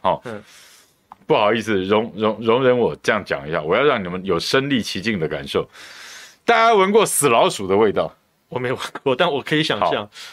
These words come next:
Speaker 1: 一，
Speaker 2: 嗯。
Speaker 1: 一条死老鼠重量大概一两，
Speaker 2: 嗯。
Speaker 1: 一两百公克。
Speaker 2: 对。
Speaker 1: 我说那小的，家里头有一条死了，
Speaker 2: 嗯。
Speaker 1: 死老鼠的味道，
Speaker 2: 嗯。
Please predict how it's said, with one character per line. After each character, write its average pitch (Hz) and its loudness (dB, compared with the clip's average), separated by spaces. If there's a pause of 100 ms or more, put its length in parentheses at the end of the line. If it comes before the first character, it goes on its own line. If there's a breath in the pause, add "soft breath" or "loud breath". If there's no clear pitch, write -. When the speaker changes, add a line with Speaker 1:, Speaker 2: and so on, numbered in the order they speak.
Speaker 1:
一， 208 2
Speaker 2:
嗯。 117 -4 (120)
Speaker 1:
一 - 0
条 147 2
死 151 -2
老 110 4
鼠 90 -6 (120)
重 135 2
量 131 0
大 123 0
概 113 0
一 - -4
两， 98 0
Speaker 2:
嗯。 85 -14
Speaker 1:
一 156 -2
两 123 0
百 104 0
公 98 0
克。 101 0
Speaker 2:
对。 110 -4
Speaker 1:
我 - 0
说 196 2
那 190 0
小 80 0
的， 67 -6 (120)
家 185 2
里 165 0
头 131 2
有 127 4
一 180 -4
条 139 0
死 117 -2
了， 110 4
Speaker 2:
嗯。 - -6
Speaker 1:
死 - -2
老 123 4
鼠 117 -2
的 101 4
味 113 4
道， 92 0
Speaker 2:
嗯。 123 -6